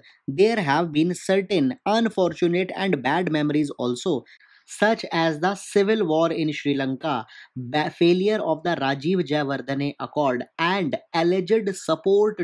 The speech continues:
to the L T T E fragments by the India. So guys, because of this particular thing, relationships have been on various ups and downs. But into the present times,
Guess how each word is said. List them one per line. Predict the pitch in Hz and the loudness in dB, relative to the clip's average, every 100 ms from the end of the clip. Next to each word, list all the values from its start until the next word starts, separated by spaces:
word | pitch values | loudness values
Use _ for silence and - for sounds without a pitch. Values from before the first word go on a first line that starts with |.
| 151 | -2
to | 156 151 | 0 0
the | 127 139 143 - _ - | 0 -2 -6 -18 _ 0
L | 208 226 185 | 2 0 -2
T | 202 185 | -6 -4
T | 196 190 | -6 -6
E | 202 190 190 - | -2 -2 -2 -2
fragments | 156 156 170 196 139 - | -2 -2 -2 0 -2 -2
by | 131 135 156 170 | -2 0 0 -2
the | 127 143 - - | -2 -4 -6 -4
India. | 143 120 110 110 - _ _ | -2 -2 -4 -10 -12 _ _
So | - 247 | -6 -2
guys, | 262 190 143 - _ 147 | 0 0 -2 -12 _ -6
because | 190 247 233 | -2 0 0
of | 190 | 0
this | 196 | 0
particular | 190 185 175 165 151 | 0 -2 0 0 0
thing, | 135 160 - | -4 -4 -2
relationships | 196 220 214 226 214 185 175 - - | 2 2 2 -2 -4 -4 -6 -8 -6
have | 180 190 | -4 -4
been | 180 196 | -2 -2
on | 196 214 208 127 | -2 -2 -2 0
various | 147 170 202 214 - 175 | 0 0 0 -2 -4 -6
ups | 180 - - | -6 -8 -6
and | 170 220 220 _ - 123 | -4 -4 -6 _ -12 -4
downs. | 135 123 113 127 | -2 -2 -4 -4
But | 180 208 | -4 -2
into | 214 190 208 | -2 -2 -2
the | 208 | -2
present | 185 180 175 175 | -2 -2 -2 -2
times, | 160 147 123 | -2 -2 -2